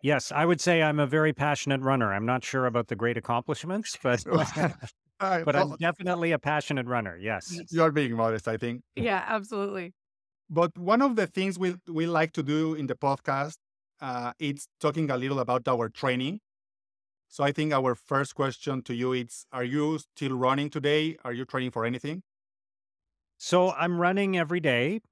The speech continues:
Speaker 1: Um, I ran almost every day in two thousand and twenty-two. Um,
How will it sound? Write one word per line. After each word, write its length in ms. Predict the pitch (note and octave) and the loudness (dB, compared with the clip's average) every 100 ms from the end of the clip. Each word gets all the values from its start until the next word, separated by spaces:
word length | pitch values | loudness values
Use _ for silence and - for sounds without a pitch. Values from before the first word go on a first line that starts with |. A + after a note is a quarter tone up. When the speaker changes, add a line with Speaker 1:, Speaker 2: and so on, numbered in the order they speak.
| - | -8
Speaker 1:
Um, 480 | C3+ B2+ B2+ C3 C#3 | -2 0 0 -2 -4
I 80 | B2 | -6
ran 640 | B2+ C#3 C#3 C#3 C#3 C#3 C3 - | -2 -2 0 0 -2 -4 -8 -2
almost 420 | C#3 D3+ D#3 - | 0 0 -2 -2
every 240 | C#3+ D3+ | -2 -2
day 440 | D3 C#3 C3 C3+ C#3 | 0 0 2 2 0
in 360 | A#2+ B2 A#2+ | -4 -8 -8
two 220 | A2+ C#3 B2+ | -6 -6 -4
thousand 640 | C#3 C3 B2+ A2+ C3+ B2 | -2 0 0 -2 -4 -4
and 260 | C3 A2 G#2+ | -4 -8 -6
twenty-two. 840 | - A#2+ A#2+ - A#2 A2 C#3+ F#3 - | -4 0 -2 -2 -2 -2 -4 -6 -8
Um, 600 | A#2+ A#2 A2+ A2+ A2+ A#2 | -6 -2 0 0 -2 -6